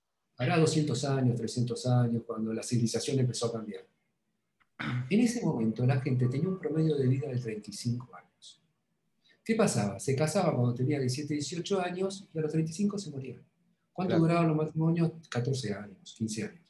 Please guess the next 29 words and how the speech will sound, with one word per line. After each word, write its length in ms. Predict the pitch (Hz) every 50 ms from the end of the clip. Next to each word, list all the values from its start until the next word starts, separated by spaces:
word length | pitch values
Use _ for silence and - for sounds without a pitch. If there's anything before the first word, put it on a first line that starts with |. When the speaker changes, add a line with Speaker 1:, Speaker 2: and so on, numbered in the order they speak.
| _ _ _
Speaker 1:
¿Cuánto 260 | - 214 226 226 220
duran 260 | 196 175 165 151 127
ahora 240 | 113 113 113 113 117
los 100 | 113 113
matrimonios? 380 | 113 - - 113 104 - - _ - - _ _ _ -
Catorce, 400 | - - - - 147 131 127 123
quince 340 | 120 104 110 107 104 101 101
años. 320 | - _ - - - _ _ _ _ _ _
Speaker 2:
Claro. 280 | - 113 104 101 101 98 - -
Speaker 1:
O 80 | - 110
sea, 400 | 107 165 170 165 165 - - - - _
entonces 320 | - - - 220 220 220 226
estamos 200 | 208 226 196 170
estableciendo 520 | - 190 170 165 160 - 160 143 143 160
un 140 | 160 165 170
tipo 240 | 170 214 214 208 196
de 80 | 175 160
relación 680 | 156 151 156 160 156 - 220 190 175 170 - - - - _ _ _ _ _ _ _ _ _ -
cuando 240 | - 143 143 147 143
la, 80 | 143 151 151 160
el 120 | 160 131
promedio 280 | 127 156 160 190 202 196
de 60 | 190
vida 160 | 196 202 196 190
era 140 | 170 156 151
treinta 240 | 135 135 127 127
y 20 | 123
cinco 340 | 127 - 160 160 165 160 147
hasta 160 | 131 -